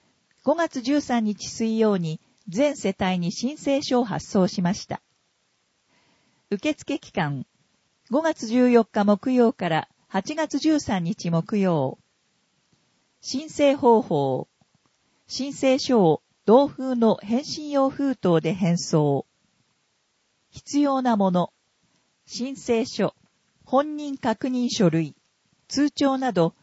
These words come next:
口座名義人、口座番号がわかる部分のコピー。振込日、五月二十日水曜以降、随時。二、オンライン申請。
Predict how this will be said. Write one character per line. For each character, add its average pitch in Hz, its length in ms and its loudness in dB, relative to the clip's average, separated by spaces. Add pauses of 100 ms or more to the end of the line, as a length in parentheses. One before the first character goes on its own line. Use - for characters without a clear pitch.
(280)
口 254 120 8
座 254 160 -2
名 240 160 2
義 214 180 -2
人、 185 380 -2
口 262 160 4
座 320 120 2
番 311 240 -2
号 220 180 2
が 180 120 2
わ 185 140 2
か 294 120 -8
る 294 120 -4
部 196 120 4
分 180 220 0
の 170 100 0
コ 220 180 -4
ピ 151 440 -8
ー。 - 1120 -20
振 226 60 -4 (180)
込 262 300 -2
日、 147 180 -8 (720)
五 277 100 4
月 320 300 -2
二 247 140 -4
十 - 100 -20
日 233 140 -2
水 254 280 -2
曜 240 220 6
以 233 140 -2
降、 156 420 0
随 202 280 -2
時。 - 260 -16 (1800)
二、 220 220 0 (400)
オ 220 140 6
ン 330 120 0
ラ 330 140 0
イ 311 160 -8
ン 294 60 -12
申 254 260 -6
請。 151 500 -4